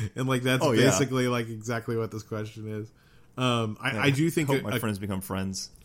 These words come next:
Speaker 1: Exactly. Like, I do think a, a kooky Ito meets, uh, Nouvelle, or Nouvellette, <laughs>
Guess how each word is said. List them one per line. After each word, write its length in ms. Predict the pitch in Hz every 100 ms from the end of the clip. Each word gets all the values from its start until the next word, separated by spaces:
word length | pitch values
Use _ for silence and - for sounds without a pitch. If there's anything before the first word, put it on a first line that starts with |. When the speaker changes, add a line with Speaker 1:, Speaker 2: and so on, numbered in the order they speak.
| -
Speaker 1:
Exactly. 680 | 135 120 113 113 107 110 104
Like, 180 | 110 117
I 60 |
do 140 | 123 131
think 200 | 147 131
a, 360 | 117 110 110 104
a 460 | - - - -
kooky 720 | - 127 131 127 120 120 117 -
Ito 840 | 117 117 - 117 117 117 113 113 - - _ - - -
meets, 680 | 113 113 110 107 - - - -
uh, 600 | 107 101 101 98 98 98 -
Nouvelle, 840 | 110 113 104 107 107 107 110 107 117 - 92
or 60 |
Nouvellette, 760 | 95 104 107 110 110 110 104 - - -
<laughs> 100 | -